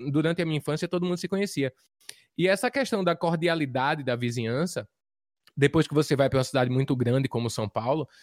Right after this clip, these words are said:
cara, pra quem já é de São Paulo e nasceu e tá acostumado com isso, ok, eu, eu não, não, não vim dessa onda. É muito opressora, cara. Ainda mais, né, nordestino, tudo. Então, até você conseguir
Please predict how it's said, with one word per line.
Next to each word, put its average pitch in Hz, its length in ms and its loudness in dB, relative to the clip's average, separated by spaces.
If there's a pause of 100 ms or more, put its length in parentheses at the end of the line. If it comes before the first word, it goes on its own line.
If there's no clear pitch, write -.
(340)
cara, 156 280 4
pra 156 180 2
quem 220 220 2
já 220 140 4
é 170 40 4
de 147 80 -2
São 143 140 2
Paulo 143 280 4
e 139 40 4
nasceu 135 320 2
e 127 40 0
tá 123 120 0
acostumado 117 480 -2
com 117 120 -2
isso, 147 400 0 (380)
ok, 143 240 2 (180)
eu, 127 60 2
eu 135 160 4
não, 151 320 4
não, 135 600 2 (520)
não 147 240 4
vim 156 160 2
dessa 165 300 2
onda. 131 320 2 (340)
É 170 80 6
muito 208 280 4
opressora, 151 520 2
cara. 92 240 -4 (140)
Ainda 127 160 0
mais, 151 420 2
né, 160 300 2 (320)
nordestino, 165 800 4
tudo. 185 440 6
Então, 185 360 4
até 175 240 2
você 208 300 0
conseguir 147 560 2